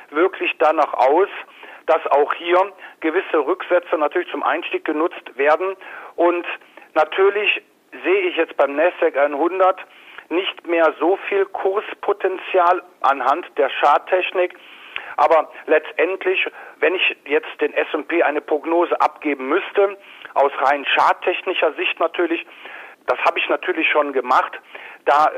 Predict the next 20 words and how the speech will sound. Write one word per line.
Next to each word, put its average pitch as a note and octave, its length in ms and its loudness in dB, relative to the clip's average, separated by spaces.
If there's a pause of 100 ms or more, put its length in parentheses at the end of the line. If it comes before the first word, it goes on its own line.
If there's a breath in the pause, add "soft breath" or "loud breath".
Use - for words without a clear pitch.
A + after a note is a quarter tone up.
(180)
unter F#3 220 0
Verwendung D#3 540 0
der C#3 240 4
sogenannten C#3+ 600 -2
historischen D3+ 800 -2 (340 loud breath)
Volatilität, D3+ 920 2 (440 loud breath)
hochgerechnet D#3+ 840 0
dann C#3 220 2
halt C3+ 240 2
bis C#3+ 100 -4 (120)
Jahresende, C3+ 640 0 (400 loud breath)
könnte E3 400 0
der C3+ 260 2
S C#3 160 -2
und C#3 140 -10
P D3 140 0
fünfhundert C#3+ 500 -2
durchaus C#3 400 2 (420 loud breath)
noch D#3 200 0
bis D3 160 -4